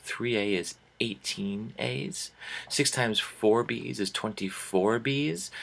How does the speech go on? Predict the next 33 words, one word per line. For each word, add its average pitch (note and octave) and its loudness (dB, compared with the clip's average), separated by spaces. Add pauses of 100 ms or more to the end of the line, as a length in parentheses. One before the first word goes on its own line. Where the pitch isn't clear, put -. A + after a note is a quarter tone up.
(120)
So - -2
there C#3 4
we're B2+ 6
multiplying A2+ -2
the G2+ -4
six - -2
by G2 -2
the F2+ -4
three G2+ -2
A G#2 0
and G2 -2
distributing G2+ -2
it F#2+ -2 (360)
also B2+ 4
to - -6
the G#2 -6
four A#2 0
B. G3 0 (320)
We're G2+ 0
distributing G#2+ 2
or F#2 4
multiplying F#2 0 (260)
six - 0
to - 4
both C3 0
terms F#2+ -2
over G2+ 2
addition. - -6 (640)
Um, G2 6 (260)
in G#2 -2
the G#2+ 2
other D#3+ 6
problems, F#2+ 0